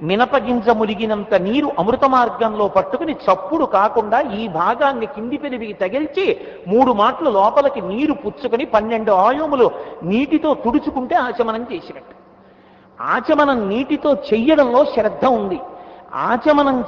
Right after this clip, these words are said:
చేసి, స్నానం చెయ్యడంలో శ్రద్ధ ఉంది. అందుకే పరమేశ్వరుడు నిర్ణయం చేశాడు. వేదంలోనే ఒక మాట చెప్తారు, స్నానం చేస్తే పుణ్యం వస్తుంది.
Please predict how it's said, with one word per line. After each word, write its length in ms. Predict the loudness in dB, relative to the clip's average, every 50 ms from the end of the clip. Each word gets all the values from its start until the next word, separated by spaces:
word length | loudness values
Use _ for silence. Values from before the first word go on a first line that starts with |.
| -2
చేసి, 420 | -2 -2 -2 -4 -10 -18 -18 -16 -10
స్నానం 500 | -4 -2 2 4 4 4 4 4 2 0 -2 -4
చెయ్యడంలో 520 | -2 0 0 0 0 0 0 2 2 2
శ్రద్ధ 400 | 2 0 -2 -4 -4 -2 2 4
ఉంది. 400 | 4 4 4 2 0 0 0 0 -4 -10 -16 -18 -16 -10 -6
అందుకే 720 | -6 -4 -2 -2 0 4 4 6 6 6 4 2 0 -4 -8 -12 -12 -14 -16 -16 -18 -20 -18 -8 -2 0
పరమేశ్వరుడు 680 | 0 2 2 2 0 -2 -4 -4 0 2 2 2 2
నిర్ణయం 480 | 0 0 -2 -2 -2 0 0 0 -2 -4 -4 -4
చేశాడు. 340 | -4 -2 0 0 0 0 0
వేదంలోనే 600 | 0 0 2 4 4 4 4 4 2 2 2 2
ఒక 180 | 2 2 0 0
మాట 340 | 0 0 -2 -2 -4 -4
చెప్తారు, 400 | -6 -6 0 4 4 6 6 4 0 -4 -8 -8 -10 -12 -12 -14 -14 -16 -16 -18 -18 -12
స్నానం 480 | -6 -2 0 2 2 4 2 2 0 0 0
చేస్తే 280 | -2 -2 -2 0 0
పుణ్యం 360 | 0 0 0 -2 2 2 2 2
వస్తుంది. 480 | 0 -2 -4 -4 -2 -2 -4 -6 -8